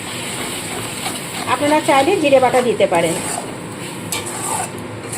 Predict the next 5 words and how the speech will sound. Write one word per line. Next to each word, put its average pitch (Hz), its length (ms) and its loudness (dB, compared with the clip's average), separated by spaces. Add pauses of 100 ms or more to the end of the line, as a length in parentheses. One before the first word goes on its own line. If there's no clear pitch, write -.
(2750)
দেখুন 349 240 2 (100)
মশলাটা 320 440 4 (200)
আরও 269 140 8 (160)
এক 262 140 0
থেকে 294 160 2